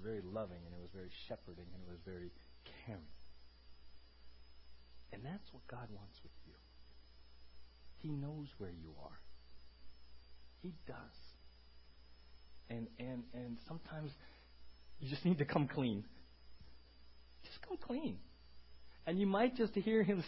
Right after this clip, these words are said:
say, "Let's just stay here. I'm here with you now. Bring me into the equation."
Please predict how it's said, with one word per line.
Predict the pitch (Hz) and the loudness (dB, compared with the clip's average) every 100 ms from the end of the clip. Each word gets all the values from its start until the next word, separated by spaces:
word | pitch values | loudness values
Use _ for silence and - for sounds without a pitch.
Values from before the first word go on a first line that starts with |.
| - | 10
say, | 170 147 127 - - - - - - - - - | 12 12 8 2 -10 -12 -14 -14 -14 -16 -16 -8
"Let's | 156 - | -6 -6
just | - | -6
stay | - 101 | -4 -4
here. | - 85 - - - - - - - - - - - - - - - - | -4 -8 -10 -12 -12 -10 -10 -12 -12 -12 -8 -8 -8 -8 -6 -6 -8 -4
I'm | 107 156 | 0 2
here | 160 123 | 4 4
with | 95 - | 2 -2
you | 92 | -2
now. | 90 82 - | -4 -8 0
Bring | 143 160 147 | 6 8 8
me | 151 147 | 8 8
into | 123 107 | 8 4
the | 104 | 0
equation." | 104 - 104 92 87 | 0 2 4 2 -4